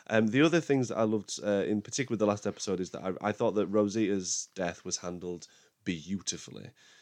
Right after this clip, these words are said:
You know, I, I genuinely thought that she, that, that she was gonna go a lot sooner. I thought that obviously in the second half of the season, she was bit in that storm moment when the rain was pouring and she went out to clear the, outside the house, and she came back in saying, "Don't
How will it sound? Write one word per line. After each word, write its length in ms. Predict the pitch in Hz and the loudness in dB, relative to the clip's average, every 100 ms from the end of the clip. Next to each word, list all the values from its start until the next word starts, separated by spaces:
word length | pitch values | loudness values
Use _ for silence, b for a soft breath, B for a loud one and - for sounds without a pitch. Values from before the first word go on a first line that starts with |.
| b - | b -4
You 80 | 98 | 2
know, 120 | 98 | 4
I, 180 | 98 98 | 4 2
I 120 | 95 104 | -2 -2
genuinely 640 | 92 117 117 120 117 113 | 0 0 2 2 2 0
thought 400 | 107 113 104 92 | -2 0 0 0
that 160 | 82 - | -6 -6
she, 440 | - 95 90 76 69 73 85 | -8 -8 -10 -12 -18 -20 -2
that, 260 | 98 87 - - | 0 0 -4 -8
that 140 | 85 | -6
she 100 | - | -4
was 120 | 92 | -4
gonna 180 | 98 95 | -2 -4
go 180 | 92 92 | 0 0
a 40 | |
lot 240 | 92 87 - | 0 -2 0
sooner. 340 | - 101 101 | 0 2 2
I 60 | 92 | 0
thought 240 | 104 95 | 0 0
that 80 | 92 | 0
obviously 260 | 87 90 | -2 -2
in 60 | 92 | -2
the 80 | 87 | 0
second 300 | 101 98 92 | -2 -4 -8
half 220 | 95 92 | -8 -10
of 60 | 80 | -4
the 60 | |
season, 360 | - 110 107 101 | 0 2 2 0
she 140 | - | -4
was 80 | 90 | -6
bit 220 | - 92 | -2 0
in 100 | 90 | 0
that 200 | 90 71 | -2 -4
storm 360 | - 104 101 104 | -2 2 4 4
moment 320 | 98 98 98 | 2 2 0
when 260 | 92 90 82 B B B | -2 -2 -6 B B B
the 80 | - | -2
rain 180 | 92 98 | 4 4
was 120 | 95 | 2
pouring 260 | - 101 98 | 0 0 0
and 80 | 90 | -2
she 60 | |
went 200 | 98 87 | -6 -4
out 120 | 95 - | -6 -6
to 60 | |
clear 260 | - 98 95 | -4 -2 0
the, 140 | 85 | -2
outside 340 | 85 - 92 85 | -4 -4 -4 -4
the 80 | |
house, 260 | 90 95 90 | -4 -4 -4
and 80 | 90 | -8
she 60 | - | -6
came 180 | 95 | -4
back 200 | 87 90 | -4 -4
in 80 | 101 | -4
saying, 240 | 95 90 87 | -4 -4 -2
"Don't 380 | 92 92 90 | 0 0 -2